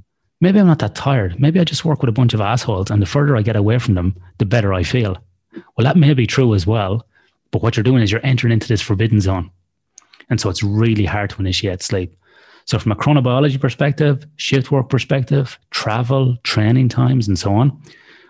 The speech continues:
we're, we're, we're not gonna be able to initiate sleep here. Sometimes we see this in the shift work area, and I've done some work up there in Canada, in Labrador and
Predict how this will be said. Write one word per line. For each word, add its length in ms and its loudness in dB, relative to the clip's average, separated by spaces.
we're, 300 2
we're, 200 2
we're 120 2
not 240 4
gonna 120 2
be 80 2
able 100 0
to 100 -2
initiate 380 0
sleep 280 -2
here. 220 -6
Sometimes 280 2
we 80 2
see 120 0
this 160 0
in 60 0
the 60 0
shift 300 -4
work 260 -10
area, 180 0
and 100 -6
I've 100 -2
done 120 -2
some 160 0
work 200 -2
up 240 -10
there 180 -2
in 100 -2
Canada, 480 0
in 80 0
Labrador 500 0
and 220 -4